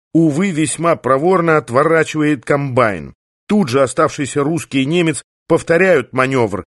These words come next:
разбегаются в разные стороны. Комбайны относительно невелики. По меркам наших систем наведения, на фоне земли они являются целями неконтрастными. Мы уже совсем близко, а автоматического захвата все нет.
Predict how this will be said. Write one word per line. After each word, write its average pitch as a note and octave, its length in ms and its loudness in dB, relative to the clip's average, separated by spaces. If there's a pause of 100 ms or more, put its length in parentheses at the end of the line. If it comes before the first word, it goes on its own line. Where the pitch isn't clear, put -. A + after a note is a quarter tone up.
(120)
разбегаются D#3 800 2
в B2 40 -2
разные C3 360 0
стороны. G2 560 -4 (480)
Комбайны F3+ 580 0
относительно E3 840 -2
невелики. E3 760 -2 (440)
По B2+ 80 2
меркам C#3+ 480 -2
наших C3 340 -4
систем B2+ 460 -4
наведения, A#2+ 720 0
на A#2+ 140 -2
фоне D#3+ 320 -2
земли C#3+ 340 -2
они C#3+ 300 -2
являются C#3+ 480 -2
целями D3 500 0 (180)
неконтрастными. C3+ 1120 -4 (300)
Мы C3+ 180 0
уже C#3 240 0
совсем B2 460 -4
близко, D#3 460 -2 (280)
а C3+ 120 2
автоматического C3+ 1080 -4
захвата D3 460 0
все - 240 -6
нет. C3+ 320 -2